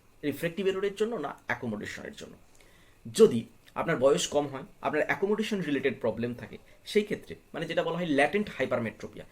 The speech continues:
সেই ক্ষেত্রে যখন প্লাস পাওয়ারটা প্লাস ওয়ানের নিচে হয়, তখন সেটা অনেক ক্ষেত্রেই চলে যায়। তো চশমা ব্যবহার করতে করতে ওটা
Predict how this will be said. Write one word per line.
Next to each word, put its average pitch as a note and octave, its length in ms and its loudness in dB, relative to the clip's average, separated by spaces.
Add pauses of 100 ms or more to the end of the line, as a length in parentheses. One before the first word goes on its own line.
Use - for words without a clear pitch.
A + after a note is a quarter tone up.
সেই - 200 -4
ক্ষেত্রে - 360 -8 (180)
যখন C3 240 -10 (840)
প্লাস D3 260 2
পাওয়ারটা C#3+ 440 0 (400)
প্লাস C#3 340 2
ওয়ানের C3+ 320 4 (220)
নিচে D3 340 2
হয়, G#2+ 180 -2 (320)
তখন F#3 280 -4
সেটা - 400 -4
অনেক A#2+ 220 -6
ক্ষেত্রেই C3+ 320 -8
চলে A2+ 260 -4
যায়। C3 200 -4
তো B2+ 80 -6
চশমা C3 300 -6
ব্যবহার A2 260 -4
করতে A2+ 240 -12
করতে - 180 -6
ওটা F3 120 -8